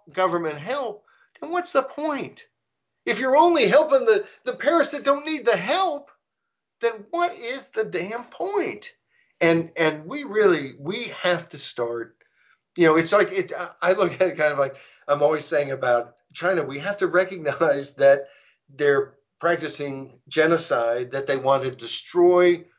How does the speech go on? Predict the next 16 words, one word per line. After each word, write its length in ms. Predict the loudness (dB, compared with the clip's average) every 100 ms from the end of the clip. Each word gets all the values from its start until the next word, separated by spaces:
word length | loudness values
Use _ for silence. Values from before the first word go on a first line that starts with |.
| _
freedom 360 | 2 4 4
of 120 | -2 -8
speech 360 | -6 -6 -6
worldwide. 1000 | -2 4 4 4 2 4 4 -2 -6 -10 _ _ _ _
These 220 | -6 -4 -2
are 80 |
pretty 260 | -2 -4 -6
serious 440 | -6 -6 -6 -8
things. 280 | -8 -6 -2
And 100 | 0
again, 320 | 2 2 2 0 -18 _ _ _ _ _
I 120 | -4
don't, 340 | 0 0 0 -2
I 120 | -2
don't 280 | -2 -2 -4
know 440 | -2 -2 -2 -6